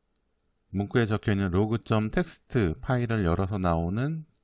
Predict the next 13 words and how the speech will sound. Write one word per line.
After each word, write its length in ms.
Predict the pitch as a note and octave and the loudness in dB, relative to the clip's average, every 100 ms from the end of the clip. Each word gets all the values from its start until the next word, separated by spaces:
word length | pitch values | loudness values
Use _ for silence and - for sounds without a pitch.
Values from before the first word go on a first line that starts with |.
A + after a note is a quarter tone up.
| _ _ _ | _ _ _
그 140 | F#2 | -2
오류 520 | F2 G#2 A#2 G2+ F#2+ - | 0 0 0 -2 -4 -4
메시지를 760 | E2+ E2+ A2+ F2 E2+ D#2 C#2+ - _ _ _ _ _ _ _ _ - | -2 0 0 0 0 -2 -4 -10 _ _ _ _ _ _ _ _ -6
페이크앱 580 | D3 D3 C3 A2 _ | -6 -2 -2 -2 _
점 280 | - C3 C3 F#2 | -2 -2 0 2
오알지 640 | F#2+ F#2 E2 E2+ D#2 D2 - | 4 4 0 -4 -4 -6 -6
포럼에 540 | D#3+ F3 D3 B2 G#2+ | 0 2 2 0 -2
등록하면은 880 | E2+ F#2 G2+ - G#2 F2 F2 A#2 C#2 _ _ _ _ _ _ | -2 -4 -4 -4 -4 -2 -4 -6 -10 _ _ _ _ _ _
제작자나 760 | F#2+ G2+ C3+ - A2 F#2+ D#2+ - | -2 0 0 -2 -2 -2 -4 -2
관리자가 760 | F2 F#2+ F#2 F#2+ F2 E2+ F2 _ _ _ _ _ _ _ - | -2 0 0 0 0 -2 -4 _ _ _ _ _ _ _ -12
뭐 380 | D#2 - C#2+ - - - _ | -8 -6 -8 -12 -20 -20 _
무엇이 460 | - F2+ B2+ C#3 C#3 | -8 2 4 4 2
원인인지는 1300 | E2+ F2 C3+ D3 C#3+ C3+ C3 A#2 A2+ G#2+ G2+ F#2+ | 0 2 2 0 0 -2 -4 -4 -2 -2 -2 -4